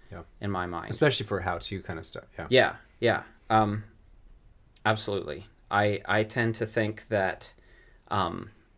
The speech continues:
Speaker 2: <clears throat> that the benefit, I mean, I, I think, you know, fifteen or twenty years ago, if YouTube had been around, I, who knows if I,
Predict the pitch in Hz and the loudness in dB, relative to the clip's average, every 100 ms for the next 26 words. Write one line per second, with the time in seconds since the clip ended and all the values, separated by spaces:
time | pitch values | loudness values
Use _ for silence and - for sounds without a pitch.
0 | _ _ _ _ - 180 131 110 - 107 | _ _ _ _ 0 0 0 -4 -6 2
1 | 120 - 113 98 123 131 - 110 117 104 | 4 2 -2 2 4 4 4 4 4 2
2 | 85 - - - _ _ - 101 - 101 | -2 -12 -20 -20 _ _ -2 0 2 2
3 | 101 95 - - _ - 110 110 - 113 | 2 0 -6 -20 _ -2 -2 -2 -4 -2
4 | 98 - 120 - 120 110 120 113 107 107 | -2 0 -2 0 0 2 2 2 4 2
5 | 101 98 95 110 101 - 95 101 95 95 | 2 2 0 -2 -4 -2 -2 -2 -2 -2
6 | 90 87 95 92 92 - - - - - | -2 -2 -2 -2 -6 -14 -20 -18 -6 -6
7 | - - - - - - - - - 113 | -6 -20 -20 -16 -16 -16 -20 -8 0 2
8 | 107 101 - - - 104 104 104 104 | 4 2 -4 -4 2 2 6 6 6